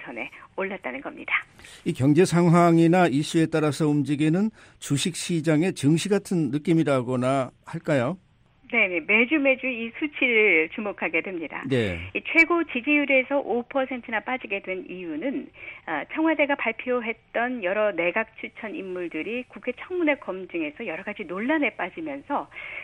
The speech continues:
Speaker 1: 이 청와대의 인선 능력, 이 실망스럽다, 뭐 이런, 어, 분위기가 반영된 것으로 분석이 됐었는데요.
Speaker 2: 네.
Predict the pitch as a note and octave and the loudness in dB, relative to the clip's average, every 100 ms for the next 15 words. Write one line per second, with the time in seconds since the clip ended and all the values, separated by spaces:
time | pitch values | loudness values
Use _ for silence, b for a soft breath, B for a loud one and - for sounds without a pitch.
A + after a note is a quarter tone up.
0 | B - - D#4 D#4+ D#4 G#3 A3+ C#4 B3 | B -10 -2 0 2 0 -2 -4 -4 -4
1 | A3 F3 A#2 - - F3 E3+ E3+ - C#4 | -4 -2 -4 -8 -12 -8 -8 -10 -4 -2
2 | C#4+ C#4 C4+ A#3 A3 G3 - E3 D#3+ E3 | -2 -2 -4 -6 -8 -8 -2 -2 -2 -4
3 | G#3 A#3+ G#3+ F3+ B - - E3+ D#3+ G3+ | -4 -4 -6 -12 B -20 -10 -10 -8 -10
4 | F#3+ - F3 - F3+ A#3 G3 E3+ D#3+ C#3+ | -10 -6 -6 -6 -6 -6 -6 -8 -8 -10
5 | C#3+ - F#3 F3+ C#3+ - D#3+ D#3 D3 - | -12 -12 -12 -12 -10 -10 -10 -10 -12 -12
6 | A#3 C4 G#2 F#2+ | -10 -8 -6 -6